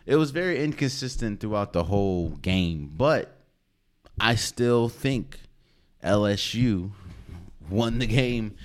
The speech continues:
handedly. And even if the refs weren't bad, they, they did what they were sp-, they, they <laughs> dominated. It really, it felt like, you know what it kinda felt like? It kinda felt like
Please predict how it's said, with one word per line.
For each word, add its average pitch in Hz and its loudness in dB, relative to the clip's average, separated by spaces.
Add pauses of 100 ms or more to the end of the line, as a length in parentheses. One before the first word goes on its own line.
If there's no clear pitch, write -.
(260)
handedly. 82 0
And 113 -2
even 135 4
if 131 2
the 123 2
refs 120 6
weren't 101 -8
bad, 87 0 (460)
they, 123 4 (160)
they 113 4
did 120 2
what 117 -8
they 113 -8
were 110 -4
sp-, - -6
they, 135 2
they 123 2
<laughs> - -
dominated. - -4 (600)
It 147 10
really, 180 8 (160)
it 135 4
felt 160 8
like, 117 6 (1080)
you 185 6
know 226 10
what 262 10
it 185 6
kinda 180 4
felt 139 2
like? 131 4 (2000)
It 156 0
kinda 233 6
felt 170 8
like 127 6